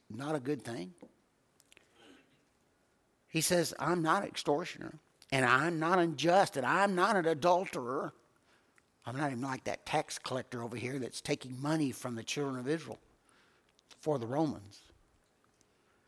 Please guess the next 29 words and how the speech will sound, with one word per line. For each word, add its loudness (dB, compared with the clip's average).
But 6
the -6
key -4
word 6
there 0
is -6
himself. -8
Didn't -2
do 0
him 0
much -6
good -4
to -12
pray -2
to -4
God -6
because -8
he -8
was -8
really 0
praying -8
to -12
himself, -8
saying, -6
"Look -4
how -8
good -2
I -8
am." -16